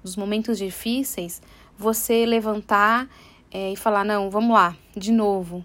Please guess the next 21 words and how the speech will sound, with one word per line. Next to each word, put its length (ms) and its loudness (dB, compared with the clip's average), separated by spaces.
mais 240 -2
uma 180 0
vez", 520 -4
nessa 300 -2
constante, 880 -2
né, 240 -4
nesse 760 -4
caminhar 800 0
de 180 0
novo. 640 2
Então, 280 -6
de 140 0
novo 380 6
eu 40 0
vou 140 0
tentar, 680 -2
de 140 -4
novo 420 2
eu 40 0
vou 140 -4
seguir. 560 -6